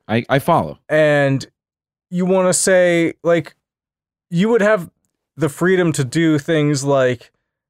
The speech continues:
Speaker 2: "Hey, we're not gonna allow, um, transgenders or gays, right? And we're not gonna let anyone get married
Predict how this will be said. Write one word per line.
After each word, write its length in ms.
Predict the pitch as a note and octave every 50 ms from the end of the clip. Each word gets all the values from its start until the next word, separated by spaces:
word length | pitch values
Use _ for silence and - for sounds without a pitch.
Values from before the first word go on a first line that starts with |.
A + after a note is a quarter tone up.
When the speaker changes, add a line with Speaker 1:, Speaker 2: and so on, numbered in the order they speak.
| _ -
Speaker 2:
"Hey, 240 | - G#3+ E3+ C3+ - _ -
we're 240 | D3 D3 F3+ G#3
not 240 | G#3+ A#3+ B3 A#3+ -
gonna 140 | - A3+ A3 G#3
allow, 800 | D#3+ D3+ E3 E3 E3 E3 E3 E3 D#3+ D#3+ D#3+ D#3 D#3 D3+ D3 _ _ _ _ _ _ _ -
um, 720 | C3 C3 C3 C3 B2+ B2+ B2 A#2+ A#2+ A#2 A#2 A#2 A2+ - _ _ _ _ -
transgenders 1400 | - - - E3 D#3 D3+ D3+ B2+ A2+ - - C3+ B2+ B2+ B2+ A#2+ C3 B2+ B2 B2 B2 B2 B2+ - - - - - _ _ _ _
or 340 | A#2 B2+ B2+ B2+ A#2+ B2 A2+
gays, 760 | - - B2 A#2 A2 G#2 G2 F2+ F2 E2 E2+ - - - - _ -
right? 400 | A#2 B2 B2 B2+ C3+ C#3+ C3+ - _ _ _ _ _ _ _ _ _ _ _ -
And 240 | C#3 D3 D3+ D3 D3+
we're 100 | F3 G3
not 220 | A3 A#3+ A#3 -
gonna 560 | - G#3 G3+ G3 F#3+ F#3 F3+ F3 E3+ D3+ - _ _ _ _ _ _ _ _
let 220 | B2+ C3+ D3 D3 -
anyone 500 | - D3 D3+ D#3 D#3+ D#3+ D#3 D3 C3+ A#2+
get 220 | A2+ - C3+ - F#2+
married 680 | A#2+ A#2 A2+ A#2+ B2+ C#3+ D3 D3+ D#3 D#3+ D#3 D3+ C#3+